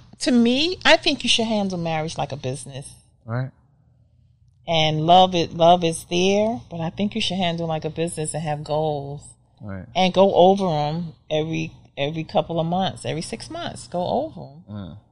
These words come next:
Speaker 1: And so with, um, and with that, you would know, 'cause, because, because it's gonna change.
Speaker 2: Right.
Speaker 1: Your goals, your goals might change in the next year or two.
Speaker 2: Right.
Speaker 1: It might change every year.
Speaker 2: Right.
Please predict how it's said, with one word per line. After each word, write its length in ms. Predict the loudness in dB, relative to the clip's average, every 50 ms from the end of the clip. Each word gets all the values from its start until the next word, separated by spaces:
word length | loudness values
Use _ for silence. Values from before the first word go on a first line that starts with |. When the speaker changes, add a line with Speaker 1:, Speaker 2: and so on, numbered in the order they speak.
| _
Speaker 1:
And 160 | -2 -2 -2 0
so 360 | 2 2 4 4 4 4 2
with, 540 | 0 2 4 6 6 6 4 0 -14 -6 -2
um, 580 | -2 0 0 0 -2 -2 -4 -4 -6 -6 -6 -8 -10 -14 _ _ _ _ _ _ _ _ _ _ _ _ _ _ _ _ _ _ _ _ _ _ _ _ _ _ _ _ _ _ _ _ _ _ _ _ _ _ _ _ _ _ _ _ _ _
and 200 | 4 6 6 10
with 200 | 10 8 8 8
that, 400 | 6 8 8 8 8 6 2 2
you 120 | 4 4 6
would 160 | 6 6 6
know, 400 | 6 6 8 8 10 8 8 6 4
'cause, 160 | 2 0 2
because, 460 | 2 0 4 6 6 6 6 4 -4 -14 -20 _ _ _ -12
because 300 | -6 6 6 6 6 6
it's 100 | 2 0
gonna 220 | 2 4 4 4 4
change. 680 | 4 4 4 4 4 2 0 -4 -6 -6 -6 -6 -8 -8
Speaker 2:
Right. 260 | -6 -6 -6 -6 -8 -10 -10 _
Speaker 1:
Your 120 | 0 2
goals, 260 | 6 8 6 6 6 2 0
your 260 | 0 0 2 2 2
goals 280 | 6 8 6 6 6 4
might 160 | 0 0 2
change 320 | 4 4 4 4 4 2 -2
in 80 | -2
the 80 | -2 0
next 260 | 0 -2 -2 -2 -2
year 280 | -2 -2 -2 -2 -2 -6
or 40 |
two. 380 | -6 -6 -8 -6 -6 -8 -8 -10 -4
Speaker 2:
Right. 160 | 4 6 6
Speaker 1:
It 80 | 6 8
might 140 | 6 4
change 300 | 6 6 4 4 2 2 4
every 220 | 4 4 4 4 2
year. 360 | 2 2 2 0 -2 -6 -10 -14 -20 -20 _ _
Speaker 2:
Right. 260 | -14 -12 -12 -12 -12